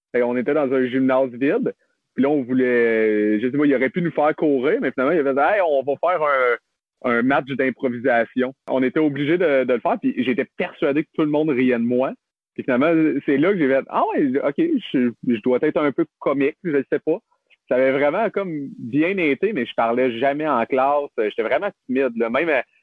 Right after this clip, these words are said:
j'avais pas beaucoup d'amis. J'étais vraiment dans ma, vraiment dans ma bulle, là. Là, maintenant que, que,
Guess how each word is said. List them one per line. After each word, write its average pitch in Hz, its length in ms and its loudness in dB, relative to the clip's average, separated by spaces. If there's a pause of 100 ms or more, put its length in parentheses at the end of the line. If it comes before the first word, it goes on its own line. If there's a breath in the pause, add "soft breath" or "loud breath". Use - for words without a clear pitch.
(140)
j'avais 117 200 0
pas 180 140 -2
beaucoup 165 260 -4
d'amis. 147 580 2
J'étais 113 220 0
vraiment 123 240 0
dans 127 180 2
ma, 104 460 2 (260)
vraiment 151 320 0
dans 139 120 2
ma 117 160 2
bulle, 117 340 0
là. 110 640 -2
Là, 135 160 2
maintenant 139 320 0 (100)
que, 117 220 2
que, 104 420 0